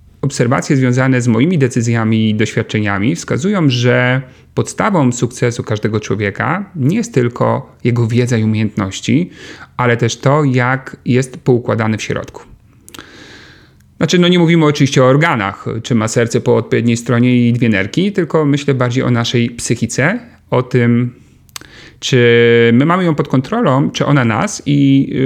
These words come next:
ym, no właśnie, czy wszystkie klocki są we właściwych miejscach. Dlatego w tym podcaście dowiesz się, a, przede wszystkim tego, jak ja widzę kwestię,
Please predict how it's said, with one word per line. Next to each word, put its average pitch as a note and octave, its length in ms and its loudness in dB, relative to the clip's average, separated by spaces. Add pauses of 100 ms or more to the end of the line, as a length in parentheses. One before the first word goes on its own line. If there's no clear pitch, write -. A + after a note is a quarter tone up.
(220)
ym, B2 220 2 (280)
no E3+ 60 2
właśnie, A2 300 -2
czy A#2 360 0 (220)
wszystkie E3+ 380 -2
klocki E3+ 380 -2
są C#3 180 2
we B2 100 2
właściwych A2 400 -2
miejscach. - 440 -10 (2250)
Dlatego E3 680 0
w - 80 -16
tym E3 140 0
podcaście D#3+ 420 0
dowiesz D#3+ 320 2
się, C3 340 2 (1600)
a, B2 260 2
przede C3 240 0
wszystkim F3 340 -2
tego, D3+ 320 2
jak F3 320 0
ja E3 220 2
widzę C#3 400 2
kwestię, B2 800 -2